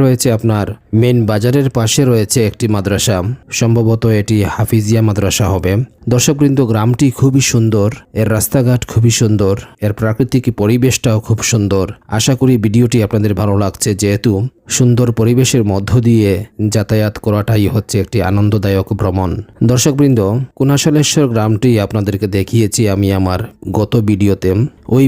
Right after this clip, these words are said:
ভিডিওতে আপনারা হয়তো দেখেছেন যে কুনাশালেশ্বরের রাস্তাঘাটের কি করুণ দশা। সেই তুলনায় বড়শালেশ্বর গ্রামের রাস্তাঘাট অনেকটা ভালো। এখানে রাস্তাঘাটের মধ্যে আরসিসি ঢালাই করা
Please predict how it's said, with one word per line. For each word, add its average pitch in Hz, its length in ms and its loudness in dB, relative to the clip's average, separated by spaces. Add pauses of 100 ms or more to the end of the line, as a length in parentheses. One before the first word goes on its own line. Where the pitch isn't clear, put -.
(100)
ভিডিওতে 139 460 2 (500)
আপনারা 110 360 -2
হয়তো 107 220 0 (100)
দেখেছেন 113 380 0 (120)
যে 101 100 2 (100)
কুনাশালেশ্বরের 104 880 0
রাস্তাঘাটের 107 640 0
কি 101 180 0
করুণ 101 320 0
দশা। 98 260 0 (420)
সেই 131 260 2
তুলনায় 135 460 2 (160)
বড়শালেশ্বর 117 760 0
গ্রামের 101 340 0 (100)
রাস্তাঘাট 95 500 -2 (340)
অনেকটা 104 300 0 (100)
ভালো। 90 240 -2 (400)
এখানে 104 260 0 (120)
রাস্তাঘাটের 101 600 0
মধ্যে 98 280 -2
আরসিসি 107 420 -2
ঢালাই 95 320 -2
করা 98 160 -2